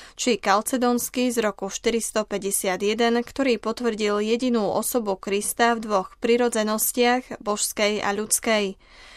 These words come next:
Priblížiac sa viac k našim časom, spomeňme Tridentský koncil v šestnástom storočí, ktorý vyjasnil esenciálne prvky katolíckeho učenia pred protestantskou reformáciou, alebo Prvý vatikánsky, ktorý sa začal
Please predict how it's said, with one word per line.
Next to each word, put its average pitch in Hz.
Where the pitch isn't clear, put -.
Priblížiac 220
sa 233
viac 214
k 233
našim 214
časom, 233
spomeňme 233
Tridentský 233
koncil 240
v 220
šestnástom 202
storočí, 233
ktorý 247
vyjasnil 226
esenciálne 240
prvky 226
katolíckeho 214
učenia 226
pred 226
protestantskou 214
reformáciou, 240
alebo 233
Prvý 226
vatikánsky, 220
ktorý 247
sa 254
začal 226